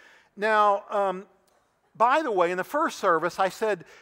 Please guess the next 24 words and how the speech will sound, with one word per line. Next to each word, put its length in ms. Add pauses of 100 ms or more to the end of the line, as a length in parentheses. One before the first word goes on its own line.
(240)
that 140
not 220
only 160
was 180
it 80
a 60
bad 540
television 680
show, 640
it 100
was 300 (360)
a 100
terrible 840
television 720
show, 480 (320)
and 140
I 100
was 180
immediately 540
surrounded 720
by 260
angry 540
thirty-somethings, 1500 (520)
right? 260